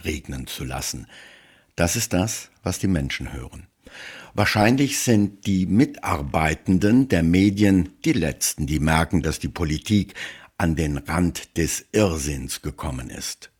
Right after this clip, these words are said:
Ricarda Lang, Grünen-Chefin auf Abruf, und Kevin Kühnert, S-P-D-Politiker im Abgang, werden von den Haltungsschreibenden als die begabtesten ihrer Generation beschrieben.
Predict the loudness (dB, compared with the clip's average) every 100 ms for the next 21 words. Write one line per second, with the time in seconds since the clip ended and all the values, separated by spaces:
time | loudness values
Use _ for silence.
0 | _ -2 0 0 2 2 2 2 0 -4
1 | -18 -6 4 8 8 6 2 2 0 0
2 | -2 -2 -4 -2 -2 -2 -6 2 2 2
3 | 0 2 0 -6 -14 -20 _ _ 0 2
4 | 4 2 4 0 2 4 4 2 0 -8
5 | -20 -20 _ -2 -2 -2 0 2 2 2
6 | 2 2 2 -2 -2 -4 -4 -6 -6 -8
7 | -6 -6 -6 -4 0 -2 -4 -12 -20 -20
8 | -20 -4 0 0 0 -2 -4 -2 -4 -4
9 | -6 0 0 0 -2 -2 -4 -6 -6 -4
10 | -2 0 2 2 2 2 0 -4 -16 -14
11 | -4 -2 -2 -2 -4 0 -2 -2 -2 -2
12 | -2 -4 -4 -2 0 0 2 0 2 0
13 | 0 0 0 -2 -2 -2 0 0 0 -2
14 | -2 0 2 2 0